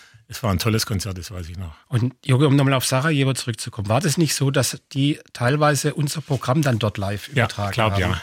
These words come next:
Speaker 1: Jetzt, wenn du
Speaker 2: Ja.
Speaker 1: sagst, glaub ich, ja,
Speaker 2: Auch,
Speaker 1: dass wir
Speaker 2: auch mit der deutschen Moderation
Speaker 1: Ja.
Speaker 2: und da haben wir gesagt, wir müssen uns auch was überlegen. Und so kam dann die Idee, das war das, was der Christoph Helmholtz angedeutet hat. Wir haben dann pro Stunde einmal ein Einminüter in ihrer Sprache,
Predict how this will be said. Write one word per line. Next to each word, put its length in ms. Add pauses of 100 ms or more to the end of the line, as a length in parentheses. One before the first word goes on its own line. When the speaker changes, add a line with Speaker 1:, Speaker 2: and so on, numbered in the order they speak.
Speaker 1:
Jetzt, 220
wenn 100
du 60
Speaker 2:
Ja. 60
Speaker 1:
sagst, 300
glaub 200
ich, 120
ja, 180
Speaker 2:
Auch, 160
Speaker 1:
dass 100
wir 140
Speaker 2:
auch 140
mit 160
der 80
deutschen 360
Moderation 680
Speaker 1:
Ja. 60
Speaker 2:
und 80
da 60
haben 120
wir 160
gesagt, 380
wir 80
müssen 200
uns 120
auch 140
was 160
überlegen. 640 (260)
Und 100
so 80
kam 220
dann 140
die 140
Idee, 280
das 180
war 100
das, 240
was 140
der 120
Christoph 320
Helmholtz 400
angedeutet 600
hat. 220
Wir 60
haben 100
dann 200 (400)
pro 220
Stunde 720 (240)
einmal 720 (240)
ein 240
Einminüter 840 (320)
in 160
ihrer 260
Sprache, 680